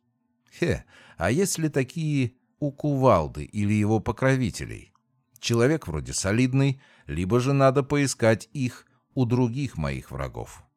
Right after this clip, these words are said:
Между прочим, и в четвертом небесном артефакте есть пространственный дар, пусть поврежденный.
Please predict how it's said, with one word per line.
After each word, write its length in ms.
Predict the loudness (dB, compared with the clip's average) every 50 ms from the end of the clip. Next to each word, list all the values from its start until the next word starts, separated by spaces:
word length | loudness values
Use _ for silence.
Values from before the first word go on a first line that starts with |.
| _ _ _ _ _ _ _ _ _ _ _ -6
Между 340 | -2 0 0 2 2 0 -2
прочим, 440 | 0 2 2 2 2 2 0 0 0
и 160 | 0 -4 -6
в 60 | -4
четвертом 640 | -2 -4 -4 0 2 4 4 4 4 2 0 2 2
небесном 440 | 2 2 0 -2 -2 0 0 0 0
артефакте 720 | -2 -2 -6 -6 0 2 2 2 2 0 0 0 0 0 -2 -10 -20 _ -12
есть 540 | -10 -8 -2 2 2 2 2 0 -4 -10 -6
пространственный 920 | -6 -4 -4 -4 -4 -2 -2 0 -2 -2 -6 -4 -2 0 0 0 0 0
дар, 340 | 2 2 2 2 2 -4 _ _ _ _ _ -8
пусть 400 | -6 -6 -6 -6 -10 -16 -20 _ -8
поврежденный. 800 | -6 -6 -4 -2 -4 -4 0 0 0 0 0 -2 -8 -14 -18